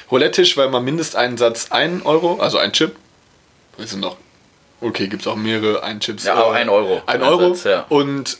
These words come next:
Speaker 1: ähm, Blackjack immer fünf.
Speaker 2: Boah, krass.
Speaker 1: So, es
Speaker 2: Aber
Speaker 1: waren
Speaker 2: es gibt
Speaker 1: immer
Speaker 2: auf,
Speaker 1: fünf
Speaker 2: gab
Speaker 1: Euro
Speaker 2: auf jeden Fall in Amerika
Speaker 1: Mindesteinsatz.
Speaker 2: auch ein Dollar Dings.
Speaker 1: Und das hat mich immer so, weil ich denke mir immer so, wenn du jetzt grad verkackst, dann hast du einfach direkt fünf Euro minus. Dann zock ich lieber fünfmal
Speaker 2: <laughs>
Speaker 1: Blackjack mit einem,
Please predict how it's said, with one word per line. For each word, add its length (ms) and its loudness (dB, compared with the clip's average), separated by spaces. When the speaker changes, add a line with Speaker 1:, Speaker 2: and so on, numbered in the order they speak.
Speaker 1:
ähm, 520 -2
Blackjack 400 -2
immer 180 0
fünf. 440 -8
Speaker 2:
Boah, 220 0
krass. 160 -2
Speaker 1:
So, 160 4
es 140 2
Speaker 2:
Aber 80 4
Speaker 1:
waren 80 2
Speaker 2:
es 100 -2
gibt 120 2
Speaker 1:
immer 160 4
Speaker 2:
auf, 40 0
Speaker 1:
fünf 140 0
Speaker 2:
gab 160 4
Speaker 1:
Euro 160 4
Speaker 2:
auf 40 2
jeden 140 0
Fall 160 0
in 80 0
Amerika 220 2
Speaker 1:
Mindesteinsatz. 320 2
Speaker 2:
auch 40 -10
ein 140 -4
Dollar 300 2
Dings. 420 -18
Speaker 1:
Und 140 2
das 160 4
hat 160 -2
mich 160 -2
immer 260 2
so, 400 2
weil 120 -4
ich 40 -12
denke 220 2
mir 60 2
immer 100 4
so, 160 -2
wenn 140 2
du 60 0
jetzt 340 0
grad 240 0
verkackst, 580 -4
dann 80 2
hast 240 -4
du 60 2
einfach 360 0
direkt 380 0
fünf 240 -2
Euro 200 2
minus. 300 -2
Dann 140 2
zock 180 2
ich 80 -4
lieber 240 2
fünfmal 460 0
Speaker 2:
<laughs> 40 -6
Speaker 1:
Blackjack 520 0
mit 160 -2
einem, 380 0